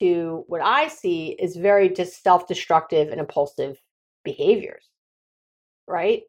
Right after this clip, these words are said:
I, you can imagine. And they end up,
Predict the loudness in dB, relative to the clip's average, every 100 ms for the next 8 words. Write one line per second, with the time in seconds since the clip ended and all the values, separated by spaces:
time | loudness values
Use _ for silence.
0 | 0 0 0 -4 -2 0 2 2 0 -2
1 | -10 -16 -2 -2 2 2 2 0 -2 -2
2 | 2 2 0